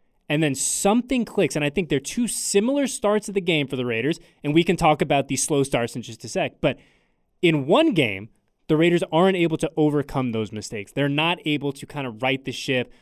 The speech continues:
focus in, and come away with a victory. Today, they do that in a big way.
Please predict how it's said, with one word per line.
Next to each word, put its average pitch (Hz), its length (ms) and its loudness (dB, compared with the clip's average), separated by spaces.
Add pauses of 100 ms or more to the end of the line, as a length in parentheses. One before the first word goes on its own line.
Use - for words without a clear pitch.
(120)
focus 151 560 2
in, 127 200 -2 (240)
and 131 120 -6
come 139 180 -2
away 123 220 2
with 113 100 -4
a 107 60 -6
victory. 113 420 -6 (300)
Today, 147 720 2 (220)
they 143 120 2
do 147 160 2
that 151 160 0
in 135 60 -4
a 131 40 -4
big 156 240 0
way. 101 240 -6